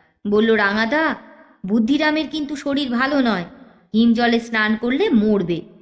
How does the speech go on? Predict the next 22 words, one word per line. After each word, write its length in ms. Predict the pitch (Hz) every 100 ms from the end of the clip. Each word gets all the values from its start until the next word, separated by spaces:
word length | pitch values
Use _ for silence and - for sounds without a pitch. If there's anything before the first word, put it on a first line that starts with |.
| -
ওকে 200 | 196 214
দেখো।'" 420 | 190 226 226 180 - - - _ _ _ _ _ _ _ _ _ _ _ 233
বুদ্ধিরাম 640 | 220 220 262 302 285 226 269
কোনো 220 | 208 247 285
কথা 300 | 175 175 220
বলল 260 | 190 190 180
না, 220 | 170 170 - - - _ _ _
গলার 360 | 220 190 196 233
কাছে 480 | 240 240 - 277 277 - _
একটা 260 | 214 226 247 -
তলা 320 | 202 226 254
আটকে 420 | 220 202 - 196
আছে, 360 | 180 - 180 170 - _ _ _ _ _ -
চোখের 360 | 214 208 196
জল 340 | 175 185 196 208
আসছিল 480 | 190 - - 180 180
তার। 220 | 175 165 - _ _ _ _ _ _ -
সতীশ 500 | - 302 349 330 -
গা 200 | 262 302
মুছতে 360 | 277 269 -
মুছতে 340 | 320 320 - 320
বলল, 380 | 320 320 403